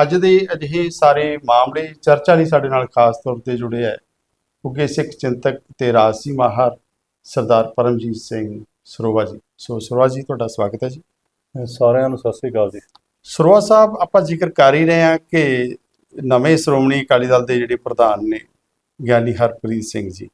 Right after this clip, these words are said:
Speaker 1: ਸਾਬਕਾ ਜਥੇਦਾਰ ਸਿੰਘ ਸਾਹਿਬ, ਉਹ ਪਿਛਲੇ ਕਈ ਦਿਨਾਂ ਤੋਂ ਗਾਇਬ ਨੇ। ਤੇ ਜਿਹੜੀ ਇਨਪੁਟ ਸਾਹਮਣੇ ਆ ਰਹੀ ਹੈ ਕਿ ਉਹ ਵਿਦੇਸ਼ ਨੇ ਜਾਂ ਪੰਜਾਬੋਂ ਬਾਹਰ ਨੇ।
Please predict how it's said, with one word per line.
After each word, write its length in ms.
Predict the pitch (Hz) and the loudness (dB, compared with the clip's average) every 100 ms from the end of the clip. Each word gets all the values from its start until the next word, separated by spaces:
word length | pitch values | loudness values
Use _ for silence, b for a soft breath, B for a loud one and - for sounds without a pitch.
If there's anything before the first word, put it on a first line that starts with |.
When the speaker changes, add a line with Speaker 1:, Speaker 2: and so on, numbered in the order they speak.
| _ _ - | _ _ -12
Speaker 1:
ਸਾਬਕਾ 480 | - 113 113 120 | 0 0 2 0
ਜਥੇਦਾਰ 400 | 110 113 113 107 | 0 -4 -4 -4
ਸਿੰਘ 220 | 107 - 113 | -4 -6 -6
ਸਾਹਿਬ, 260 | - 92 _ _ _ _ _ _ _ _ _ - | -6 -10 _ _ _ _ _ _ _ _ _ -2
ਉਹ 140 | 226 | 0
ਪਿਛਲੇ 280 | 220 - 226 | 0 0 0
ਕਈ 240 | 226 180 | 2 2
ਦਿਨਾਂ 280 | 175 185 180 | 4 4 4
ਤੋਂ 560 | 175 175 156 143 131 - _ - - 127 | 2 0 2 2 -2 -8 _ -20 -14 0
ਗਾਇਬ 300 | 117 110 104 | 2 2 0
ਨੇ। 180 | 95 87 _ _ _ _ _ _ _ - | -6 -12 _ _ _ _ _ _ _ -10
ਤੇ 80 | |
ਜਿਹੜੀ 340 | 151 170 175 175 | -6 -4 -2 -2
ਇਨਪੁਟ 380 | 165 160 180 175 | -2 -2 -2 -4
ਸਾਹਮਣੇ 520 | - - 156 175 180 | -4 0 2 4 6
ਆ 100 | 151 | 6
ਰਹੀ 200 | 147 160 | 4 4
ਹੈ 100 | 165 | 2
ਕਿ 360 | 160 - 175 175 | 2 -6 -2 0
ਉਹ 300 | 170 170 - | 0 -2 -6
ਵਿਦੇਸ਼ 420 | 131 117 120 117 | -4 -2 0 -2
ਨੇ 200 | 147 151 - _ _ _ _ - | -6 -6 -12 _ _ _ _ -6
ਜਾਂ 200 | 131 190 | 4 4
ਪੰਜਾਬੋਂ 500 | 190 170 139 127 131 | 4 2 2 2 0
ਬਾਹਰ 260 | 113 117 113 | 4 4 2
ਨੇ। 120 | 92 | -6